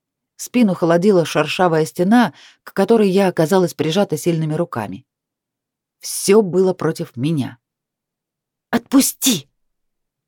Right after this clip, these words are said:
прошипела сквозь зубы. «Нет». «Мне неприятно, больно».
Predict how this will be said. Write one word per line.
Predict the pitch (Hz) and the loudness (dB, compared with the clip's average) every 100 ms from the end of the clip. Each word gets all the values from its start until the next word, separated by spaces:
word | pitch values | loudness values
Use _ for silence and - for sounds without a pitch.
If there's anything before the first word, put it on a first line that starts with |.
| _ | _
прошипела | - 175 - 139 180 165 | -6 -4 -4 0 0 0
сквозь | - 165 160 | -4 -4 -2
зубы. | 147 139 113 117 _ _ _ _ _ _ _ _ _ | -2 -6 -8 -14 _ _ _ _ _ _ _ _ _
«Нет». | 127 127 120 117 147 - _ _ _ _ _ _ _ _ _ _ - | -6 -2 0 2 2 -2 _ _ _ _ _ _ _ _ _ _ -2
«Мне | 240 359 | 0 2
неприятно, | 415 - 403 285 240 208 226 | 0 2 4 4 2 2 0
больно». | 240 339 277 226 214 | 4 6 6 4 -2